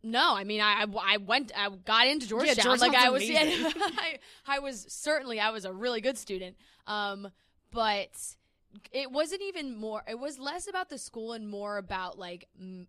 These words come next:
Speaker 1: m-, the problems I was going through
Speaker 2: Where you
Speaker 1: personally.
Speaker 2: were.
Speaker 1: Yes.
Speaker 2: Yeah, in your life. Yeah.
Speaker 1: Um, adjusting to college was really hard for me. Um, I, I'm, I,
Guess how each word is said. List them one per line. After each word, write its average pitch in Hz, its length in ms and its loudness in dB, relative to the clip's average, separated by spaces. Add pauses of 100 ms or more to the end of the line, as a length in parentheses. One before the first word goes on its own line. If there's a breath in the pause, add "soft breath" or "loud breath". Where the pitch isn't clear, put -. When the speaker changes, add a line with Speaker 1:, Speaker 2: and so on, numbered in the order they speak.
Speaker 1:
m-, 190 360 -16
the 190 80 -14
problems 196 400 -8
I 185 120 -8
was 185 100 -12
going 180 240 -14
through 175 160 -16 (200)
Speaker 2:
Where 208 180 -2
you 196 160 -4
Speaker 1:
personally. 165 80 -10 (100)
Speaker 2:
were. - 220 -8 (160)
Speaker 1:
Yes. - 440 -8
Speaker 2:
Yeah, 190 60 -10
in 180 80 -8
your 160 120 -8
life. 123 280 -12
Yeah. 202 300 -4
Speaker 1:
Um, 202 140 -10 (100)
adjusting 233 580 -4
to 220 60 -8
college 196 480 -6
was 185 120 -16
really 185 200 -6
hard 277 280 -4
for 285 140 -14
me. 269 380 -10 (500)
Um, 180 500 -6 (120)
I, 185 920 -8 (600)
I'm, 233 320 -8 (120)
I, 226 260 -2